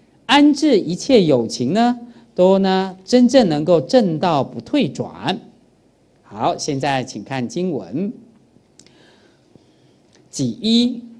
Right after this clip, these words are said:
烦恼无量，二十三页第十四行。请看经文，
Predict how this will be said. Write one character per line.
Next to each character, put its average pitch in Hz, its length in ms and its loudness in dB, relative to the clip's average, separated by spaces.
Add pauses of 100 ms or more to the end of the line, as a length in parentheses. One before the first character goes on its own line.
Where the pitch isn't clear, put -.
(280)
烦 143 340 -4
恼 131 300 -2
无 110 180 -8
量， 175 200 2 (600)
二 185 100 0
十 175 140 -4
三 165 260 -4
页 156 240 2
第 139 160 -6
十 127 140 -10
四 135 220 -12
行。 104 340 -14 (1080)
请 - 160 -8
看 165 220 0
经 175 220 -2
文， 110 280 -6